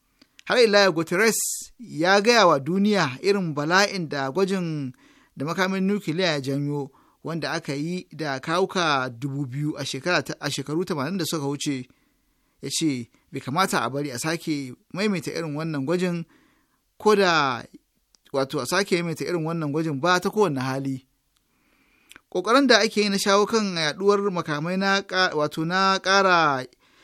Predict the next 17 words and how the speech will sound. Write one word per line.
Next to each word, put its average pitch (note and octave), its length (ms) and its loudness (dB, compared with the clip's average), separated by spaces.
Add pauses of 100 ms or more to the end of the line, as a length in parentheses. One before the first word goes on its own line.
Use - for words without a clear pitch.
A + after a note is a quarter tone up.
(280)
ja F3 260 6
baya F3+ 260 6
sosai, C3+ 480 -2 (640)
ko D3+ 120 -6
kuma E3+ 180 -2
na D3+ 180 -2
ƙara D#3+ 240 2
ja D#3+ 140 2
baya E3 260 4
sosai F3+ 480 0
saboda D#3+ 380 -2
takamar E3+ 400 -4
siyasa D#3+ 380 0
da B2+ 80 2
ake D3+ 240 -2
yi, C#3+ 340 -4 (1200)
wanda F3 600 0